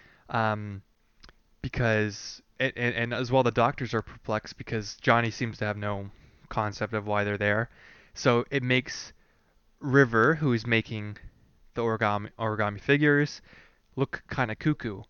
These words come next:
because Johnny doesn't understand why she's making them, and the doctors don't understand. So she just seems kinda strange.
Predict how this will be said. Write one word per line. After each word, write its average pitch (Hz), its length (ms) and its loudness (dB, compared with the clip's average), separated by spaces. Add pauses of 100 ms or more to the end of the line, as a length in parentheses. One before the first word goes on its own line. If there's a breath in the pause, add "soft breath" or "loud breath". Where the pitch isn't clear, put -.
(340 soft breath)
because 110 640 0 (440)
Johnny 131 320 2
doesn't 120 220 2
understand 110 360 -4
why 107 80 -4
she's 113 200 -8
making 113 360 -6
them, 107 260 -4 (340)
and 107 380 -2 (180)
the 131 100 0
doctors 117 440 2
don't 101 160 -6
understand. 104 560 -6 (480 soft breath)
So - 180 -4
she 117 180 -4
just 117 260 -2
seems 120 260 -2
kinda 107 260 -6
strange. 160 600 -6